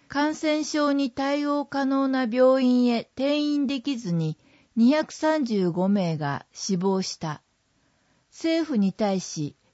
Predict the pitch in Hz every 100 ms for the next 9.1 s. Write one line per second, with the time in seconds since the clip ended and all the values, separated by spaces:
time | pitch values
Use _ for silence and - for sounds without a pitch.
0 | _ 254 269 330 339 - 311 277 214 185
1 | 165 - - 247 302 320 311 302 302 285
2 | - 277 285 277 277 269 233 - 156 156
3 | _ _ - 269 277 254 262 240 226 -
4 | - - - 294 311 311 302 302 302 302
5 | 240 185 175 247 262 240 269 262 254 247
6 | 294 285 247 190 202 196 175 170 170 247
7 | 220 185 208 226 220 240 226 214 208 -
8 | 233 254 233 247 240 233 226 - 208 151
9 | -